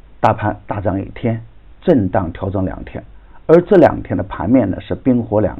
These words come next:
重天的局面。A 股中有不少的垃圾公司，无业绩也无成长性，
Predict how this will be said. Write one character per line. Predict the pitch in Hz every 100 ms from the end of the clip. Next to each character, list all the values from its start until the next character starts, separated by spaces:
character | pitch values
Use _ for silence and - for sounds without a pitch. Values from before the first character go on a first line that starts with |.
| -
重 | - -
天 | -
的 | 80 87
局 | -
面。 | - - - - - - -
A | 127
股 | 120 82
中 | 92 87 - -
有 | 98
不 | 98 160
少 | 123 98 -
的 | 90
垃 | 87 95
圾 | 104
公 | 95 90
司， | - 73 - - -
无 | -
业 | 165 165 95
绩 | - 101 - - -
也 | 98
无 | 78 101
成 | - 101
长 | 95 -
性， | -